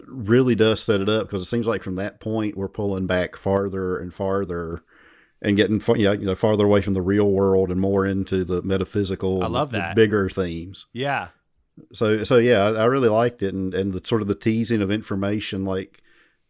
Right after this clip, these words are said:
Speaker 1: like you said, the extreme close-up where you just see part of a jaw or a suitcase. It's like we're not getting the whole picture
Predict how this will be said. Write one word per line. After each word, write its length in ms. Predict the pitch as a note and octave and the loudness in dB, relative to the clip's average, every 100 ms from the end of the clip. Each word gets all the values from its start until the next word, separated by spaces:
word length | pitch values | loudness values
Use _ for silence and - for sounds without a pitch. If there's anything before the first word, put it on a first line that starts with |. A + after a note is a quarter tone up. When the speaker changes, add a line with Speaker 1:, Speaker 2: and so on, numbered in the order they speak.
| - | -8
Speaker 1:
like 260 | G2+ A2 | -2 0
you 40 | A2 | 2
said, 120 | B2+ | 4
the 60 | A2 | 2
extreme 400 | - B2+ B2+ C3+ | 2 2 4 6
close-up 300 | A#2 G2+ G2+ | 6 6 2
where 100 | A2 | 2
you 60 | |
just 100 | G#2 | -2
see 100 | - | -2
part 300 | G2+ A2 A2 | -2 0 0
of 60 | G2+ | 0
a 40 | |
jaw 440 | F#2 G2 G2+ G2+ G2+ | 0 2 2 2 2
or 160 | F2 | 0
a 40 | F2+ | -2
suitcase. 640 | - A2+ - - F2+ F2 | -2 -2 -2 -2 -2 -4
It's 160 | G2 - | -8 -4
like 360 | F#2+ F2+ - | -2 -2 -4
we're 100 | G#2 | -2
not 220 | G2+ G#2 F2+ | 0 0 0
getting 200 | A2 G#2+ | -2 -2
the 60 | |
whole 220 | F#2 G#2 G2 | -2 0 -2
picture 640 | - A2 - G#2+ F#2+ F#2 | -2 -4 -2 0 0 -2